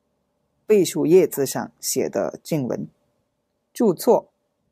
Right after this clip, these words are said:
就是著名的作品，比如说学术著作。灭度，离开“生死之苦”的意思。宝藏。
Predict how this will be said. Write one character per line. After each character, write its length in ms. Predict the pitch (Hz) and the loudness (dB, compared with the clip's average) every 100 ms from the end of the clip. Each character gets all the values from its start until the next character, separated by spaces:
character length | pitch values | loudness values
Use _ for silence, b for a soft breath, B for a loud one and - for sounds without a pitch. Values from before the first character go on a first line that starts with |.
| _ _ _ _ _ _ | _ _ _ _ _ _
就 140 | - 143 | -6 -6
是 480 | - 147 131 - - _ | -2 -2 -2 -4 -10 _
著 240 | 269 190 | 0 2
名 240 | 131 123 147 | 2 -2 0
的 220 | 123 - _ | -2 -4 _
作 240 | - 220 151 | 0 2 2
品， 320 | - - 220 _ _ _ _ _ | -4 -14 -14 _ _ _ _ _
比 120 | - | -8
如 120 | 120 131 | -2 -2
说 460 | - 143 143 135 _ - | 2 2 2 -2 _ -16
学 320 | - - 170 | -10 0 0
术 180 | - 123 | 2 -4
著 160 | 135 | -2
作。 300 | 135 - 190 _ _ _ _ _ _ _ _ _ _ _ _ | -4 -2 -4 _ _ _ _ _ _ _ _ _ _ _ _
灭 260 | - 226 185 | 2 4 4
度， 320 | 156 220 - _ _ _ _ _ _ _ _ - | 4 0 0 _ _ _ _ _ _ _ _ -6
离 220 | 147 156 | 2 2
开 500 | 156 170 151 139 - _ _ _ _ _ _ _ _ _ _ | 2 2 4 2 0 _ _ _ _ _ _ _ _ _ _
“生 460 | - - 247 220 220 | -10 -2 2 2 2
死 380 | 214 147 131 120 | 0 2 2 2
之 280 | - 208 175 | -2 0 0
苦” 500 | - - - 151 _ _ - | 0 -10 -4 -4 _ _ -10
的 140 | - 127 | -2 0
意 200 | 147 110 | 2 -2
思。 280 | - - - _ _ _ _ _ _ _ _ _ _ - | -4 -10 -14 _ _ _ _ _ _ _ _ _ _ -2
宝 220 | 117 - 117 | -2 -2 -2
藏。 260 | 175 180 | 0 0